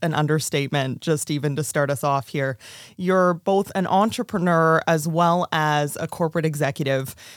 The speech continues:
You also have a strong personal brand with over one point six million followers on LinkedIn. I'm wondering, how do you manage the dynamics between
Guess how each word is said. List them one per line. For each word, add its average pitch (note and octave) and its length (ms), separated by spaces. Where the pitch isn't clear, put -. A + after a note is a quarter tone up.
You A3 220
also B3+ 300
have A#3 300
a - 60
strong G3+ 460
personal F#3+ 420
brand E3 300
with E3+ 100
over F#3 240
one G3 300
point A#3 340
six - 420
million G#3 640
followers D3+ 880
on D#3 220
LinkedIn. C#3 600
I'm A3+ 160
wondering, G4 320
how - 320
do C#5 140
you A#4 180
manage F#3+ 540
the F3+ 120
dynamics D#3+ 840
between G#3 540